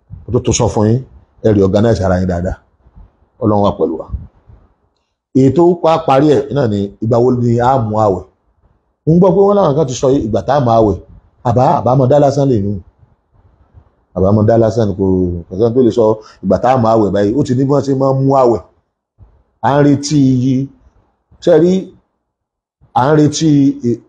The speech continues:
ìgbà tí Ra-, Ṣàbánù bá pé twenty-nine, bánu bí ṣe kọ́ wa. Ó yé,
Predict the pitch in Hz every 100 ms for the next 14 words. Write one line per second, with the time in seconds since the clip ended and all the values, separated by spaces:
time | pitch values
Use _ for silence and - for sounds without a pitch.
0 | _ - 117 120 110 - 170 165 160 -
1 | - 110 113 156 123 127 - 131 131 117
2 | 120 135 127 123 113 131 113 95 - 95
3 | 87 _ _ _ _ _ - - _ _
4 | _ - 135 139 139